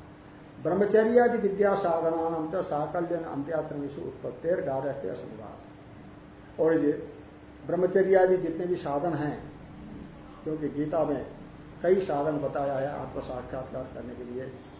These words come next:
टीका में उदाहरण देंगे, गीता षष्ठ अध्याय के देंगे, ब्रह्मचारी प्रतिष्ठिता इत्यादि आएगा, क्या क्या करना पड़ेगा आपको वहां पर।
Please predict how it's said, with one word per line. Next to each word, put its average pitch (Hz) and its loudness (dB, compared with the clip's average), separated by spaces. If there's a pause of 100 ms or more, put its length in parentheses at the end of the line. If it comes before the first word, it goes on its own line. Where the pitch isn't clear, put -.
(200)
टीका 135 -4
में 127 -6
उदाहरण 127 -6
देंगे, 127 -8
गीता 123 -6
षष्ठ 131 -12
अध्याय 120 -8
के 117 -10
देंगे, 123 -10 (1500)
ब्रह्मचारी 135 -4
प्रतिष्ठिता 127 -4
इत्यादि 123 -6
आएगा, 120 -6 (1000)
क्या 143 -2
क्या 151 0
करना 147 0
पड़ेगा 143 2
आपको 135 0
वहां 123 -6
पर। - -12